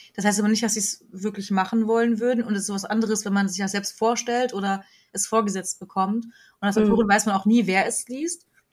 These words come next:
Speaker 1: Und gerade wenn es nicht eine explizite Erotikgeschichte ist, die es ja auch gibt und auch geben soll, dann kann man nicht erwarten, dass alle den gleichen, ähm,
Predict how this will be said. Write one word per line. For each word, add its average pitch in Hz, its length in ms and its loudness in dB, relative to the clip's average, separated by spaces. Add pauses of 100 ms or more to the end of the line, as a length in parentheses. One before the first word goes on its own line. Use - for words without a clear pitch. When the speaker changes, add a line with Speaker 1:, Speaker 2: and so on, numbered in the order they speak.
(140)
Speaker 1:
Und 208 80 0
gerade 208 280 4
wenn 220 120 4
es 220 120 -2
nicht 220 140 -2
eine 190 140 0
explizite 208 580 -4
Erotikgeschichte 208 720 -6
ist, - 340 -4
die 196 40 -4
es 180 120 -4
ja - 140 -2
auch 196 160 -2
gibt 294 240 -10
und 185 240 -8
auch - 300 -10
geben 170 260 -6
soll, 214 360 2 (1900)
dann 226 460 4 (220)
kann 220 140 2
man 226 100 6
nicht 202 100 0
erwarten, 202 300 4
dass 196 160 0
alle 196 640 0
den 190 140 -2
gleichen, 185 680 -2
ähm, 165 460 -10